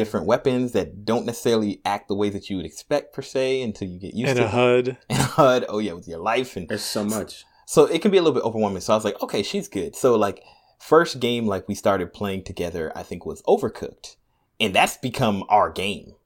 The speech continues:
Speaker 1: Like,
Speaker 3: Ayy.
Speaker 1: like, Shiley's about that life. Like, she'll sometimes be like, "Hey, you wanna play some Overcooked?" <laughs> You know, like, like, she's the one initiating, like, the
Speaker 2: Mm-hmm.
Speaker 1: Overcooked experience.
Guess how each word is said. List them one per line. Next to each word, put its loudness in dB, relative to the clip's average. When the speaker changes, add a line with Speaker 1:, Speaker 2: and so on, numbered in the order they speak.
Speaker 1:
Like, -6
Speaker 3:
Ayy. -4
Speaker 1:
like, -2
Shiley's 2
about 0
that -4
life. -6
Like, -8
she'll 2
sometimes 0
be -2
like, 0
"Hey, -2
you -4
wanna -4
play -4
some -6
Overcooked?" -6
<laughs> -4
You 12
know, 8
like, 6
like, -2
she's 4
the -4
one -2
initiating, -6
like, -6
the -6
Speaker 2:
Mm-hmm. 0
Speaker 1:
Overcooked -4
experience. -6